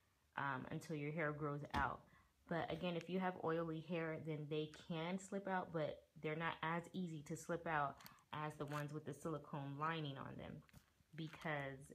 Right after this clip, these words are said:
these have, like, a screw texture inside.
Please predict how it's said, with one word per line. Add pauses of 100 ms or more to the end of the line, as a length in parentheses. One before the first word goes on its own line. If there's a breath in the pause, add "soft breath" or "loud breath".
(120)
these (100)
have,
like,
a (100)
screw
texture
inside.